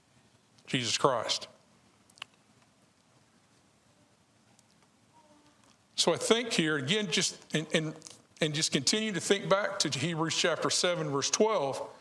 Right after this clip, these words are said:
thinking about that change in the priesthood, its necessity for a change in the law. So what I want us to look at here for these fir-, these first five verses,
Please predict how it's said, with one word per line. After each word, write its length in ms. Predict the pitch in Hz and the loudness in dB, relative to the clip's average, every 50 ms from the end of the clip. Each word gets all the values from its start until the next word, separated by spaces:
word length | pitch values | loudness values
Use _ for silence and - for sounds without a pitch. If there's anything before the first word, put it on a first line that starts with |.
| - - - - - - _ - | -20 -20 -20 -20 -20 -20 _ 0
thinking 300 | - 196 190 - 180 156 | 0 2 4 2 2 2
about 380 | 139 135 156 151 143 - - | 4 4 4 4 2 2 2
that 260 | 151 151 151 151 - | 2 2 2 2 2
change 360 | - - 185 180 185 185 151 143 | 2 4 4 2 0 0 -2 -2
in 60 | 151 | -2
the 80 | 147 | 2
priesthood, 680 | 139 - 220 220 214 - - - 147 143 147 143 143 - - - - - _ | 6 8 8 8 6 4 0 2 2 2 0 -2 -4 -8 -14 -18 -20 -10 _
its 160 | - - - | -2 0 0
necessity 640 | 143 - - - 175 160 - - 143 - 151 147 139 | 2 2 2 2 2 2 0 0 0 0 0 0 0
for 220 | - 165 147 139 | 0 0 0 2
a 40 | 131 | 2
change 380 | - - 160 147 147 135 - 127 | 2 2 2 0 0 -2 -2 -2
in 40 | |
the 60 | 120 117 | -2 0
law. 480 | 127 131 143 147 139 117 - - - - - - - - - _ _ _ _ _ _ _ _ _ _ _ | 0 0 0 2 0 0 -2 -2 -6 -8 -12 -16 -20 -20 -20 _ _ _ _ _ _ _ _ _ _ _
So 340 | - - 175 160 170 - - - | 2 2 2 2 0 -2 -2 0
what 120 | 185 220 | 2 2
I 20 | 233 | 4
want 120 | 208 202 | 2 2
us 140 | 185 - - | 0 2 2
to 60 | 170 | 2
look 220 | 170 208 226 220 - | 2 2 4 4 4
at 200 | 180 175 160 - | 4 4 4 0
here 260 | 160 170 170 175 180 | 0 2 2 0 0
for 320 | 170 - 170 160 156 156 - 190 | 0 2 2 2 2 0 -2 -2
these 180 | 180 170 - | -2 -2 0
fir-, 160 | - - 165 160 - | 2 0 0 2 0
these 180 | 170 165 151 - | 0 0 0 0
first 280 | - - 170 160 - | 2 2 0 4 4
five 240 | - 170 151 143 131 | 6 6 6 4 2
verses, 500 | 147 208 233 202 - 156 147 139 - - | 0 0 2 0 0 -2 -2 -2 -4 -4